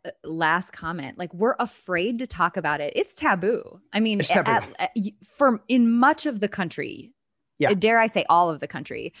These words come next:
Speaker 2: Mm-hmm.
Speaker 1: you can't ask somebody what they make, or you don't tell people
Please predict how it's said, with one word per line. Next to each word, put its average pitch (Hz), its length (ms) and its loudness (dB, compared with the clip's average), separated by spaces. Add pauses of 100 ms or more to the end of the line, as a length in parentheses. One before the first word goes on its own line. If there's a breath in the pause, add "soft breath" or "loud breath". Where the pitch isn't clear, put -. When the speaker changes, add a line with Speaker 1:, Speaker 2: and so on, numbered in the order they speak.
(120)
Speaker 2:
Mm-hmm. 233 120 0
Speaker 1:
you 277 140 6
can't 392 400 -8
ask 180 320 -2
somebody 160 460 -4
what 170 320 -2
they 175 120 -6
make, 160 560 -6
or 180 220 2
you 180 220 0
don't 226 280 0
tell 339 360 -6
people 139 680 -4